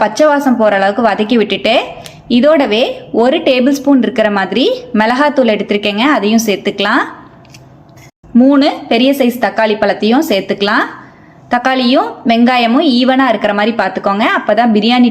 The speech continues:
டேஸ்ட் வந்து நல்லா இருக்கும். தக்காளி சேர்த்து நல்லா வதக்கி விட்டுட்டு தக்காளி நல்லா சாஃப்ட் ஆகுற அளவுக்கு வதக்கி விட்டுட்டு இதோடவே ரெண்டு டேபிள் ஸ்பூன் இருக்கிற மாதிரி தயிர் வந்து எடுத்திருக்கேங்க, அதையும் ஆட் பண்ணிக்கலாம். தயிர்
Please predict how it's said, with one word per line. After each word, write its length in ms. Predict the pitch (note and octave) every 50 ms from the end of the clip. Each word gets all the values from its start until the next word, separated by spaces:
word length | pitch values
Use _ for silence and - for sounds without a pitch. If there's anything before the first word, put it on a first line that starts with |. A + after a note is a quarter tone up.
| -
டேஸ்ட் 320 | A3 G#3 G#3+ B3 A#3 - G#3+ G3+
வந்து 160 | F#3+ G3 A3 G#3+
நல்லா 200 | F#3+ F#3 G3 G3 G3
இருக்கும். 300 | F#3+ - - A3+ C4+ G4 - - - - - - - - - - A#3+
தக்காளி 340 | A#3 A#3+ D4 D4+ D#4 D4+ D4 D#4
சேர்த்து 240 | D#4+ D4 - E4 F4+ D4+
நல்லா 180 | G#3+ A3 A3+ A3+ G#3+
வதக்கி 320 | F#3 F#3+ G#3+ A3 A#3+ B3 A3
விட்டுட்டு 360 | G3+ G3+ - F#3 F3+ - G#3+ C4 G#4 A#4+ - - - - - -
தக்காளி 320 | A#3 A#3 - D4 D4+ D4+ C4+ A#3
நல்லா 280 | G#3+ A#3 B3+ C#4 D#4 D#4 D#4 A#3+
சாஃப்ட் 340 | G#3 A3 A#3+ A#3+ - C#4 C4
ஆகுற 160 | A#3 G#3+ G3+ F#3+
அளவுக்கு 260 | F#3+ G#3+ A3+ A3+ A3+ G3
வதக்கி 260 | F#3 G3+ G3 - G3+ F#3+
விட்டுட்டு 340 | D#3+ F3 - - - A3 C4+ G#4+ B4 - - - - - - - - A3+ B3
இதோடவே 460 | A#3+ D4 D4+ C#4+ C4+ G3+ G3 G#3+ C#4+ B4 - - - - - - G#3+ A3+
ரெண்டு 240 | A#3+ C4 C#4+ E4+ D4 C#4 C4
டேபிள் 280 | A#3+ A#3+ A3+ C4+ B3+ -
ஸ்பூன் 220 | - C4 B3+ A#3 G#3
இருக்கிற 220 | G#3 - G#3 G3+ G3 G3
மாதிரி 220 | F#3 F#3+ C4 E4 - - G#3+
தயிர் 260 | G#3 A3 A#3+ B3+ A#3 A3
வந்து 160 | G#3 G3+ A3+ G#3 G3
எடுத்திருக்கேங்க, 520 | G3 - G#3 F#3+ - G3+ G3 F#3+ G#3 B3 F4+ A4 - - - G3+
அதையும் 240 | G3+ F#3+ A3 A#3 G#3+
ஆட் 160 | G3 F#3+ - -
பண்ணிக்கலாம். 440 | G3 G3 F#3 - G#3 G#3+ A#3 D#4 G4+ - - - - - - - - - - - - - - - - - A#3+
தயிர் 260 | A#3+ C4 D4 C#4+